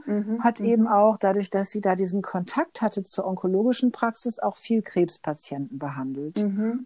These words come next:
Speaker 2: Bei der bin
Speaker 1: mhm.
Speaker 2: ich gelandet. Und die
Speaker 1: Mhm.
Speaker 2: hat mir dann von diesem, von so einem, von so einer Jahresgruppe erzählt, von so einer Frauenjahresgruppe bei wiederum einer anderen Heilpraktikerin.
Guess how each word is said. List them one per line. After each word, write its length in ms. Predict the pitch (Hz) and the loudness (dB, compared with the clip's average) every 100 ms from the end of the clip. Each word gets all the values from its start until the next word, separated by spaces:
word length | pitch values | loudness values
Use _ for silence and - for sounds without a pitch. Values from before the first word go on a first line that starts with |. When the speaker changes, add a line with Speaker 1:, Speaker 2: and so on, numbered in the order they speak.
| - | -2
Speaker 2:
Bei 120 | 220 | 0
der 200 | 233 220 | 4 6
bin 120 | 247 | 6
Speaker 1:
mhm. 20 | 254 | 4
Speaker 2:
ich 120 | 254 | 4
gelandet. 720 | - 165 143 147 147 - - _ _ _ _ | 2 2 0 -2 -6 -8 -16 _ _ _ _
Und 300 | 185 185 302 | -6 -6 2
die 200 | 302 370 | 4 4
Speaker 1:
Mhm. 20 | |
Speaker 2:
hat 180 | 302 262 | 2 2
mir 180 | 262 262 | 2 4
dann 340 | 247 226 226 | 4 4 4
von 180 | 226 214 | 2 -2
diesem, 600 | 202 185 202 202 202 196 - _ _ _ _ - | -2 0 0 0 0 -2 -8 _ _ _ _ -14
von 300 | - 196 196 | -6 -2 -2
so 200 | 185 185 | -2 0
einem, 540 | 180 175 175 175 190 180 | 0 -2 -4 -6 -8 -12
von 180 | - 175 | -8 -6
so 100 | 170 | -6
einer 140 | 160 | -6
Jahresgruppe 800 | 156 151 160 175 254 - - 277 269 | -4 0 0 2 0 0 -6 -4 -4
erzählt, 600 | 247 - 269 254 320 349 | -4 -4 -4 0 0 2
von 160 | 208 | -2
so 80 | 165 | -2
einer 160 | 139 143 | -6 -10
Frauenjahresgruppe 1400 | - 190 202 254 285 269 254 254 254 - - 240 233 | -2 4 8 8 8 6 4 4 0 0 0 2 2
bei 240 | 180 175 170 | 2 2 2
wiederum 340 | 180 180 185 | 0 0 -4
einer 280 | 170 170 - | -4 -4 -4
anderen 440 | 170 190 226 247 | -2 4 6 8
Heilpraktikerin. 920 | 240 247 - 262 - 320 - 302 302 | 8 4 4 2 4 -2 0 0 0